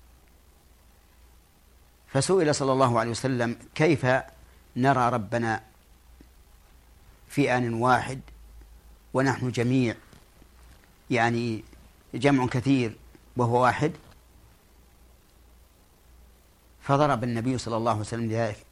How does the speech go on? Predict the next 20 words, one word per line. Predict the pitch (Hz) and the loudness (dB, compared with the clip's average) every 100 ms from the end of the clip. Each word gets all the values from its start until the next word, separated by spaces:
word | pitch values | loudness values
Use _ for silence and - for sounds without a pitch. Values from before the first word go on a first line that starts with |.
| 127 - | -14 -10
لذلك | 131 127 120 120 120 110 | -8 -6 -4 -2 -4 -4
مثلًا | 120 110 117 143 - - - - | -4 -2 0 0 -4 -16 -20 -6
بالقمر، | 147 143 156 127 - - - - - - - - - - - - - - - - - - - - - - - | -2 2 2 2 -2 -16 -20 -20 -20 -20 -20 -20 -20 -20 -20 -20 -20 -20 -20 -20 -20 -20 -20 -20 -20 -20 -18
قال: | - 127 | -6 -2
"كلكم | 139 190 185 165 147 | 2 4 4 2 2
يرى | 160 147 | 2 2
القمر | 131 151 165 | 2 0 2
وهو | 139 127 | 2 0
في | 127 131 | 0 -2
مكانه، | 123 120 98 - - - - - - - _ _ _ _ _ - - - - _ _ - | -2 -2 -4 -8 -20 -20 -20 -20 -20 -20 _ _ _ _ _ -20 -20 -20 -20 _ _ 0
والقمر | 151 151 185 180 | 0 2 2 2
آية | 170 - 190 196 165 156 156 - | 0 2 4 4 0 -2 -4 -6
صغيرة | - 139 190 175 | -4 -2 0 2
من | 131 123 | 2 0
آيات | 120 123 | -2 -4
الله | 113 113 | -6 -6
عز | 104 113 | -6 -6
وجل | 113 135 175 - - _ - - _ _ - _ - | -2 -2 -4 -10 -20 _ -20 -20 _ _ -20 _ -2
يراه | 131 165 | 2 2
الناس | 139 135 151 170 - | 2 2 2 0 -4